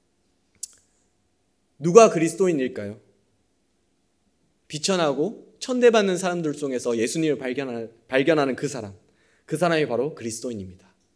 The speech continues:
우리 같이 찬양했으면 좋겠는데요. 어, 이 찬양은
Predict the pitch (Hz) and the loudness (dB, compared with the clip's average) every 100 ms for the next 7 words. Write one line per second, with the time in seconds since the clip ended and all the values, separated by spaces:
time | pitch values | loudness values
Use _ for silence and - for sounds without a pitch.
0 | _ _ _ _ _ _ _ _ _ _ | _ _ _ _ _ _ _ _ _ _
1 | _ 104 110 104 104 131 - 160 226 226 | _ -10 -8 -8 -10 -10 -8 -4 0 2
2 | 214 202 - - _ _ _ - - 151 | 2 -2 -14 -20 _ _ _ -14 -8 -8
3 | 110 117 104 95 104 95 _ _ _ _ | -8 -10 -12 -12 -12 -14 _ _ _ _
4 | _ _ _ _ _ _ - - - - | _ _ _ _ _ _ -20 -20 -20 -10
5 | 170 202 185 175 175 175 110 | -4 -2 0 0 0 0 -4